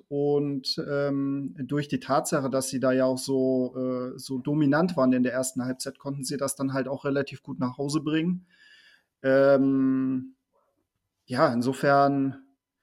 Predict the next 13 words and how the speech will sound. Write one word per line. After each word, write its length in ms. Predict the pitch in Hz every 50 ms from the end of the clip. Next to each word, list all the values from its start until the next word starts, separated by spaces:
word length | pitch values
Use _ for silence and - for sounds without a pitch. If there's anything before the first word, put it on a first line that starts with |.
| _ _ _ _ _ _ _ _ _ _ _ _ _ -
etwas 320 | 160 165 - 196 175 185
überraschend, 480 | 202 175 160 135 156 175 - - 185 170
dass 140 | 160 160 156
es 140 | 139 -
so 120 | - 170 190
deutlich 400 | 185 202 196 202 196 220 185 -
geworden 460 | 202 185 170 170 170 175 175 185 180
ist, 460 | 180 185 214 226 - - - - - _ _ _ _ _ _ _ _ _ _
aber 640 | - 135 135 139 127 - 143 139 139 139 139 139 139
dass 300 | 123 139 139 131 - -
Oregon 500 | - - 143 160 180 185 175 180 165 170
gewonnen 500 | 156 151 123 131 147 165 180 180 180 175
hat, 540 | 165 160 156 160 160 - - - - - -